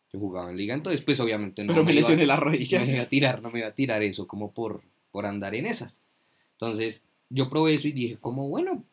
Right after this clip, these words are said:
Speaker 1: pues X, ¿no?" O sea, entonces ahí después empezamos nosotros también a salir. Y entre salida y salida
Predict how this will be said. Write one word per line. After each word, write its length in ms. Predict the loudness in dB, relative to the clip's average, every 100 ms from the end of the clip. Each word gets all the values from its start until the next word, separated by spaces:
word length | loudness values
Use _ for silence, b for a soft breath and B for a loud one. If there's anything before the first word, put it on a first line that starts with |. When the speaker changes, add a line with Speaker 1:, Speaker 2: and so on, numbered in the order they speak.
| _
Speaker 1:
pues 200 | -6 -2 -2
X, 300 | -4 -6 -8
¿no?" 140 | -8
O 60 | -4
sea, 360 | -4 -4 -10 _ _ _ _ _
entonces 340 | 0 4 6
ahí 320 | 6 4 2 _ _ -16
después 500 | 0 0 2 -2 -2
empezamos 400 | -4 -6 -6 -8
nosotros 380 | -10 -12 -12
también 260 | -10 -8 -10
a 60 | -6
salir. 540 | -2 0 2 0 -4 _ _ _
Y 100 | 0
entre 240 | 2 4 4
salida 360 | 4 4 4
y 80 | 4
salida 500 | 4 4 4 2 -2